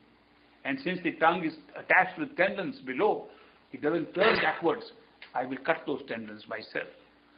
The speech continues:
He said, "I got it done." And the yogi, that, uh, holy man, opened his mouth and stretched out his tongue almost like a snake. And he said, "I can turn it around." And he explained how it was done.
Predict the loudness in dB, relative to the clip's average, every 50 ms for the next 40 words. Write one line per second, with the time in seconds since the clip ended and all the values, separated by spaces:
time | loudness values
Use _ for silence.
0 | _ _ _ _ _ _ _ -14 -12 -8 -8 -10 0 4 4 4 6 6 4 2
1 | 2 0 -2 0 0 0 0 0 -6 -10 -14 -20 -20 -20 -20 -20 -20 _ _ _
2 | -20 -14 -10 -8 -8 -8 -8 -10 -10 -10 -12 -14 -18 -20 _ -20 -16 -10 -6 -6
3 | -6 -6 -6 -8 -6 -6 -6 -8 -8 -10 -16 -14 -14 -12 -12 -12 -14 -16 -20 -20
4 | -18 -14 -8 -8 -6 -6 -6 -4 -2 -2 -2 -2 -2 -4 -4 -2 -2 -4 -4 -4
5 | -8 -10 -2 2 2 2 2 0 -4 -10 -18 -20 -20 _ _ _ _ _ _ _
6 | _ _ -8 -6 -6 -6 -6 -8 -6 -4 -2 -2 -2 0 2 2 2 2 -2 -8
7 | 0 4 4 6 6 8 6 6 6 4 -4 -2 -2 -2 -2 -2 -6 -6 -4 -2
8 | -2 -2 -2 -4 -10 -14 -14 -14 -16 -20 -20 -20 -20 -20 -20 -20 -18 -14 -14 -14
9 | -12 -10 -10 -6 -6 -4 0 2 2 2 4 2 2 -2 2 4 4 6 6 4
10 | 2 2 6 8 8 8 8 4 -2 -6 -12 -16 -18 -20 -20 -16 -14 -12 -8 -6
11 | -8 -8 -8 -10 -14 -14 -14 -14 -10 -2 0 0 4 6 6 6 8 6 6 6
12 | 4 2 -2 0 0 0 2 2 -2 -4 -4